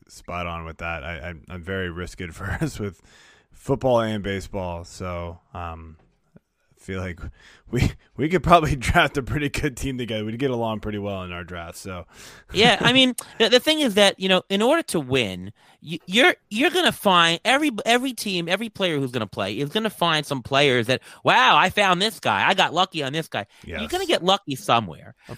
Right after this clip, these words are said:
Speaker 2: So
Speaker 1: course.
Speaker 2: if you wanna win, if you wanna win first place, it's not about finding every super lucky guy. It's having enough of a base of production so that when you find your two, three lucky guys, you have enough to put you over the hump.
Speaker 1: Mm-hmm.
Speaker 2: And I think people just shoot for the moon all the time and don't realize that,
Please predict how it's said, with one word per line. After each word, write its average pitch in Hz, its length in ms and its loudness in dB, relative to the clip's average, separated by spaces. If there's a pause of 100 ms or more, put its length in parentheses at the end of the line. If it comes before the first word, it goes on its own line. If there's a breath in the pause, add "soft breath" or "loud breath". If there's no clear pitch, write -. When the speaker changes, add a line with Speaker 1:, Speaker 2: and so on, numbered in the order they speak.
Speaker 2:
So - 60 0
Speaker 1:
course. 226 180 8
Speaker 2:
if - 60 -8
you 226 100 -2
wanna 311 340 2
win, 247 380 2
if 214 160 0
you 226 100 -6
wanna 285 320 2
win 240 200 2
first 202 340 2
place, 175 420 4
it's 156 200 -12
not 277 160 4
about 175 320 4
finding 175 500 0
every 208 300 2
super - 400 -4
lucky 113 280 -2
guy. 101 320 0 (280 loud breath)
It's 175 160 -2
having 202 280 4
enough 202 320 4
of 269 120 -4
a 208 80 4
base 185 340 2
of 185 100 -4
production 156 640 0 (220 loud breath)
so - 140 -6
that 165 200 4
when 247 340 6
you 175 100 2
find 196 360 0
your 147 100 0
two, 226 260 -4
three 196 240 -4
lucky 190 320 2
guys, 202 560 2 (180 soft breath)
you 175 120 4
have 165 120 4
enough 185 280 4
to 160 80 -6
put - 220 -2
you 147 140 0
over 139 240 2
the 117 80 -2
hump. 87 280 -8
Speaker 1:
Mm-hmm. - 340 -10
Speaker 2:
And - 20 2
I 185 140 4
think 294 200 -2
people 196 280 0
just 165 200 0
shoot 226 220 -4
for 185 140 -2
the 156 80 -2
moon 165 240 0
all 156 180 8
the 151 100 0
time 117 360 -2
and 123 100 -2
don't 170 180 4
realize 156 440 4
that, 127 260 2